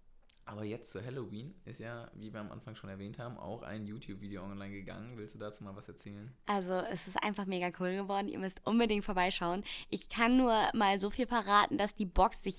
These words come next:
Speaker 2: etwas verändert hat von Gollum und dass ich dann so die ein oder andere Platzwunde im Gesicht hatte. Aber,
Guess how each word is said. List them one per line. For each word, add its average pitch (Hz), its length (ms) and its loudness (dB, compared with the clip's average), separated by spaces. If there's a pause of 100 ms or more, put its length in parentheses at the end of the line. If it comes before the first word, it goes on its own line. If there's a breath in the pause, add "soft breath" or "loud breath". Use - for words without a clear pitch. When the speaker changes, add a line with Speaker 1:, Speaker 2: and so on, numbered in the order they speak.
Speaker 2:
etwas 185 360 4
verändert 233 600 2
hat 302 180 2
von 269 180 4
Gollum 247 340 8 (280 loud breath)
und 202 140 2
dass 196 120 2
ich 190 100 -2
dann 180 180 4
so 180 120 0
die 185 120 4
ein 185 200 10
oder 180 160 4
andere 175 260 4
Platzwunde 269 720 8
im 269 80 6
Gesicht 277 420 4
hatte. 311 400 4 (320 loud breath)
Aber, 214 640 12